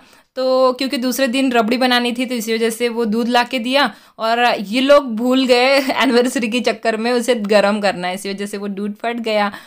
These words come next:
तो फिर उसका क्या करें, तो मैंने ये पनीर बना लिया उसका, और अभी ये पनीर बन जाएगा। उसके बाद मैं बाद में दिखा दूँगी आपको कि पनीर कैसे बनाया है।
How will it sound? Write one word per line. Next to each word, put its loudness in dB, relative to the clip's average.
तो -12
फिर -6
उसका -2
क्या 0
करें, -2
तो -2
मैंने 0
ये -4
पनीर -6
बना 0
लिया 0
उसका, -6
और 0
अभी 0
ये -2
पनीर -4
बन 2
जाएगा। 2
उसके -4
बाद -2
मैं -2
बाद 2
में -8
दिखा -4
दूँगी -4
आपको -2
कि -12
पनीर -6
कैसे -2
बनाया 0
है। -2